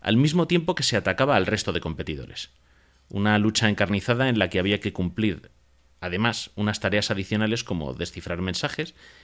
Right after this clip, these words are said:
y parchear vulnerabilidades, aparte de otras muchas tareas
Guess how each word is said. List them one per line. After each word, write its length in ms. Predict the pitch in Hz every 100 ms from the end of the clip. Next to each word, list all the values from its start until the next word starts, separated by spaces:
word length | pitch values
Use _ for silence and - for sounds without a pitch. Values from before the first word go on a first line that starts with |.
| _ -
y 140 | 143
parchear 480 | 123 123 - 98 95
vulnerabilidades, 920 | 98 95 87 82 80 87 82 - - - - -
aparte 460 | - 85 87 82 95
de 120 | 80
otras 500 | 80 95 78 - - _
muchas 380 | 98 107 104 -
tareas 380 | 101 110 143